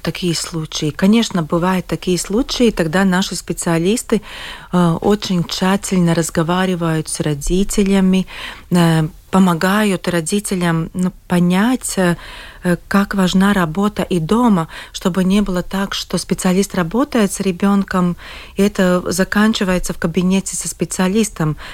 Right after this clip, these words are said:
Эта работа должна продолжаться и по дороге домой, и дома, ну, в детском саду, везде, да, это, это развитие очень важное. Ну, например,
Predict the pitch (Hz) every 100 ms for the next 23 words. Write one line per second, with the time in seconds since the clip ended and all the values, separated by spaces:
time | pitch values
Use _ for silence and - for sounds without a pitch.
0 | - - 196 190 170 196 208 170 170 170
1 | 170 202 208 175 165 160 160 180 196 -
2 | - 170 - - - 226 - 170 170 175
3 | 180 160 139 147 151 190 196 185 233 208
4 | 175 190 196 185 180 170 - - - 190
5 | 190 190 170 180 233 - 214 202 196 180
6 | 202 - 190 196 175 165 190 160 143 180
7 | 185 180 - 185 - 185 175 180 226 -
8 | 196 - 185 196 202 190 180 180 185 196
9 | 202 185 214 220